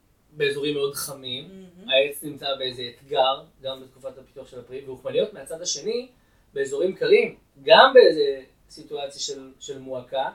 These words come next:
Speaker 2: כן.
Speaker 1: ואני, כיוון שחומצה אבסיסית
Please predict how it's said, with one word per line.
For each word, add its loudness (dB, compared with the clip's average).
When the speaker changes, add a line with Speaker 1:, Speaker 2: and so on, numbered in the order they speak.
Speaker 2:
כן. -20
Speaker 1:
ואני, -10
כיוון 2
שחומצה -8
אבסיסית -18